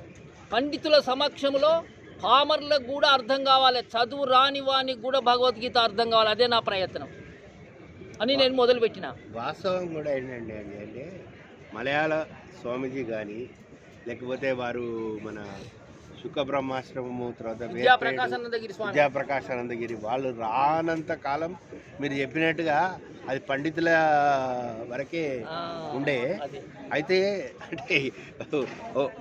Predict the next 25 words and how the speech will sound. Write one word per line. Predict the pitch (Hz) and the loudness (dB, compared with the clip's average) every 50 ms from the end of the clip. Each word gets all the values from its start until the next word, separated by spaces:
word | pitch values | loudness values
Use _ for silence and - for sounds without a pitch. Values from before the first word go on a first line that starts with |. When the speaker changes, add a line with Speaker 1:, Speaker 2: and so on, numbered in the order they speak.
| - - - - | -12 -10 -8 -6
Speaker 2:
ఒక | 120 127 160 | -6 0 0
విషయం | 156 147 147 135 - 190 196 202 | 2 2 2 2 4 4 4 4
చెప్తా | 190 175 170 147 - - 151 | 4 4 4 4 4 2 2
నేను, | 147 139 127 120 113 117 | 4 4 2 0 0 -2
అంటే | 143 147 - - - | -2 -2 -4 -4 -6
Speaker 1:
ఆ, | 143 131 - | -8 -6 -4
చెప్పండి, | 180 - 107 190 196 - | -4 -2 -2 -2 -4 -6
చెప్పండి. | 147 147 - - - - 110 | -8 -12 -12 -14 -16 -8 -4
Speaker 2:
నా-, | 113 110 123 131 - - 113 | 0 0 0 0 -2 -8 -6
నాకు | 110 110 110 123 139 135 - - - - | -4 -2 0 0 0 0 -2 -14 -6 -4
తెలిసిన | 147 135 127 - 165 151 151 | -2 -2 -2 -4 -2 -2 0
విషయం | 151 143 - - 151 131 123 | -2 -2 -2 -2 -2 -2 -2
అది | 120 117 110 107 | -2 -4 -6 -6
అంతే | 107 107 107 135 131 117 107 104 | -6 -6 -6 -6 -6 -6 -6 -8
తప్ప | 104 101 - 131 165 175 - - - 143 135 127 - - - | -10 -10 -10 -12 -12 -12 -14 -16 -18 -16 -14 -14 -14 -14 -10
అదే | 104 120 127 | -6 -4 -4
అథె-, | 117 92 87 - 117 135 143 - - - 101 101 | -4 -4 -6 -6 -6 -6 -6 -6 -10 -12 -10 -10
అథెంటిక్ | 104 135 139 135 139 143 143 143 143 - | -8 -4 -4 -4 -4 -4 -6 -8 -6 -2
అని | 143 135 139 131 135 143 143 139 131 131 - - - - - - - | -2 -2 -2 -2 -2 -4 -4 -4 -6 -8 -10 -16 -20 -20 -18 -8 -4
కాదు. | 117 120 127 123 | -2 -2 -2 -2
అది | 113 107 92 92 98 120 160 185 - - - - - - - - - - - - - - 107 | -6 -8 -8 -10 -10 -8 -8 -8 -10 -12 -18 -18 -18 -16 -16 -18 -18 -20 -20 -20 -20 -14 -10
జనరల్గా | 110 110 123 143 165 180 170 160 | -10 -8 -4 0 0 0 0 0
ఏమైపోయిందంటే | 151 147 147 156 160 - 156 147 135 131 127 127 - 185 - - - 254 262 131 | 0 -2 0 -2 -2 -2 -4 -4 -4 -6 -8 -6 -8 -10 -10 -10 -14 -10 -6 0
ఈవెన్ | 147 170 180 185 170 139 - - - - - - - - - - - 127 | 4 6 6 6 6 4 0 -10 -18 -20 -20 -20 -20 -20 -20 -18 -16 -10
అంటే | 131 156 147 | -6 -2 -2